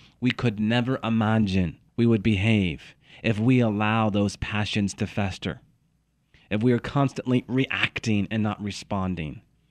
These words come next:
if we are constantly devouring a conversation and not discerning the conversation. Very important. Today's gospel warns us to be on guard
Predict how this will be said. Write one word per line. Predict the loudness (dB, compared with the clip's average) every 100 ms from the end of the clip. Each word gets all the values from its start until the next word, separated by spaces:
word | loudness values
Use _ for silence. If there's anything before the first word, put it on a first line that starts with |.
| _ _ -6
if | -2 2
we |
are | 0
constantly | 2 -2 -2 -2 0 0 -4 -18 0
devouring | 2 4 2 4 4 4
a | 0
conversation | -2 -2 -2 -2 -2 -2 -4
and | -2 0
not | 0 -2
discerning | -4 -4 -2 0 2
the | 0
conversation. | -2 -6 -4 -6 -4 -4 -4 -12 -14 _ _ 0
Very | 2 2
important. | 0 -4 -10 -14 -20 _ _ _ -8
Today's | 2 6 6 6
gospel | 4 2 -4 -10 -14 _ _ _ _ -20 -20 -8
warns | 0 4 4 6 4 2 0
us | 0 0 0
to | -4
be | 0 4 6 4
on | 2 0 0 2
guard | 2 4 4 0 -6